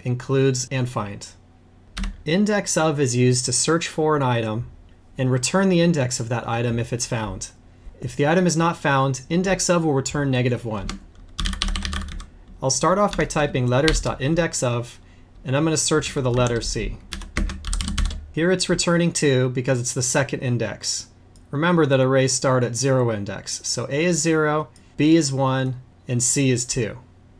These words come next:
Now if I were to search for an element that doesn't exist, let's say Z, index of will return negative one. And remember, because arrays are zero index,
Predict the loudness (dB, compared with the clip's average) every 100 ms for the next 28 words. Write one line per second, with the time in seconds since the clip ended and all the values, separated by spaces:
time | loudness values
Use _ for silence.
0 | -20 -20 -4 0 0 2 2 4 2 2
1 | 2 0 -4 0 0 0 0 -2 -2 0
2 | 0 0 -4 -2 -2 -2 -4 -6 -4 -2
3 | -2 -2 -2 -2 -2 -10 -20 -18 -6 -2
4 | 0 0 0 0 0 0 -2 0 0 2
5 | 2 0 -4 -6 -8 -10 -16 -20 -20 -8
6 | -2 0 2 2 2 2 0 -4 -2 0
7 | 2 2 4 2 0 2 4 2 2 0
8 | 0 -2 -4 -6 -6